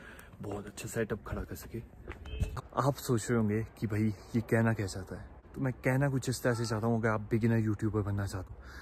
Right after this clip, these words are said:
या फिर कुछ भी आपके पास पैसे वगैरह है नहीं है और मतलब कि करना भी है कुछ, कुछ videos वगैरह बनानी है, तो ये वाली video आपके लिए होने वाली है। तो इसमें मैं बताऊँगा कि क्या-क्या चाहिए,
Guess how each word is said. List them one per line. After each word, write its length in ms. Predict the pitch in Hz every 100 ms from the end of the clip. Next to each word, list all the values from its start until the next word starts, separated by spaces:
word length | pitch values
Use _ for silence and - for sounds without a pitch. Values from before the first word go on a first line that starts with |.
| - -
या 100 | 101
फिर 280 | 95 110 107
कुछ 320 | - 117 -
भी 100 | 120
आपके 240 | 110 101
पास 260 | 110 107 98
पैसे 240 | 110 98 113
वगैरह 260 | 107 107
है 140 | 92 104
नहीं 220 | 104 113
है 80 | 107
और 540 | 101 101 101 98 101 92 - - - - -
मतलब 240 | 101 107
कि 260 | - 107 104
करना 340 | 113 113 120
भी 120 | 110
है 60 | 104
कुछ, 320 | - - - - - - - - -
कुछ 160 | 113
videos 380 | 117 123 135 117
वगैरह 200 | 117 110
बनानी 320 | 104 98 98
है, 80 | 110 117 - -
तो 60 | 131
ये 140 | 135
वाली 180 | 127 123
video 280 | 117 107 113
आपके 220 | 104 110
लिए 100 | 110
होने 160 | 101
वाली 160 | 98 95
है। 260 | 113 - - - -
तो 160 | 113 113
इसमें 240 | - - 120
मैं 140 | 113
बताऊँगा 420 | 110 101 104 110 - - - -
कि 80 | 110 -
क्या-क्या 300 | 113 110 120
चाहिए, 260 | - 117